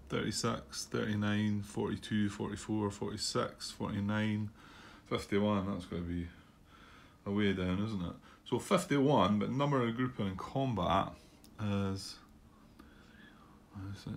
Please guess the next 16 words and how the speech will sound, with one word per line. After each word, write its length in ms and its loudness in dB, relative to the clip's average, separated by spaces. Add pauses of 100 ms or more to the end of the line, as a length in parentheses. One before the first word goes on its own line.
(140)
seven, 380 -6
eight, 260 -6
nine, 300 -6 (100)
ten, 300 -6
eleven. 580 2 (1700)
So 760 0
it's 160 -6
right, 260 0 (160)
that's 300 -6
right 140 0
at 60 -2
the 60 -4
far 520 -2 (200)
right, 400 -2 (300)
eight 220 -4
plus, 720 -2